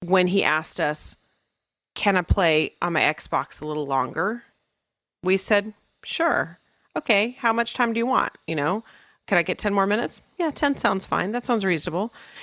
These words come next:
You know, when we said, "It's time to come in and get ready for dinner," and he was riding his bike, he's like, "Oh my gosh, we're having so much fun. Could I,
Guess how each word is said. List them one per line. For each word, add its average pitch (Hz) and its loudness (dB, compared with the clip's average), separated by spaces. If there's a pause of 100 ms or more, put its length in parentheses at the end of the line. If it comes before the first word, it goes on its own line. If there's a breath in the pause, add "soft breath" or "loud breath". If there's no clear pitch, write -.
(140 loud breath)
You 180 4
know, 170 6
when 180 4
we 190 6
said, 190 4
"It's 180 -2
time 190 -2
to 196 -4
come 190 -6
in 170 -2
and 175 -2
get 165 -4
ready 165 -2
for 170 -4
dinner," 165 0
and 208 2
he 165 0
was 156 -2
riding 160 2
his 160 -4
bike, 170 0
he's - -10
like, 185 -6
"Oh 233 2
my 240 0
gosh, 233 -2
we're - 0
having 233 0
so 233 -2
much 226 -2
fun. 226 2
Could 226 2
I, 226 4